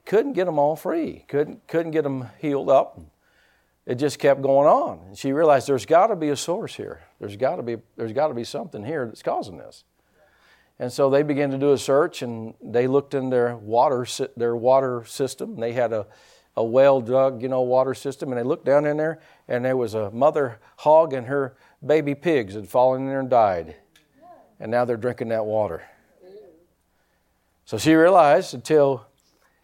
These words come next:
uh, we get those pigs out of there, we, n-,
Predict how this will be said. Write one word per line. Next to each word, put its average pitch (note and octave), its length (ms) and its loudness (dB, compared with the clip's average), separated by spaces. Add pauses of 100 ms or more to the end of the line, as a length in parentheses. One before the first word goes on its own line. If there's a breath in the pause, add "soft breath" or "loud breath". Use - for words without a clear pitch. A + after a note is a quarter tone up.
(640)
uh, B2+ 220 6
we C#3 120 2
get D3 180 2
those C#3+ 180 4
pigs F3+ 300 2
out C#3+ 180 6
of B2+ 60 4
there, D#3 460 4 (280)
we, C3 300 -2 (280)
n-, C3 200 -4